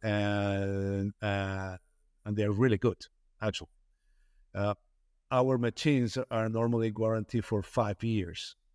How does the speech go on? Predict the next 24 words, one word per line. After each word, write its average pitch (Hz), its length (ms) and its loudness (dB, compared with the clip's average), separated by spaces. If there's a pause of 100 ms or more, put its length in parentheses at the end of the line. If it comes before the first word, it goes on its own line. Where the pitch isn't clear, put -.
(340)
uh, 104 160 -10
just 113 260 0
as 113 180 -2
any 113 300 0
other 110 300 2
U 104 320 2
S - 460 -4
company 98 960 0
with 104 260 -6
their 110 160 2
machine. 101 320 -6 (920)
And 156 360 2
to 160 80 0
be 180 120 4
honest, 196 640 2 (460)
I 143 140 2
believe 139 460 2
that 135 200 0
there 120 180 4
is 117 180 -2
not 120 440 0 (220)
one 135 560 0 (920)
company 110 600 2
involved 117 760 4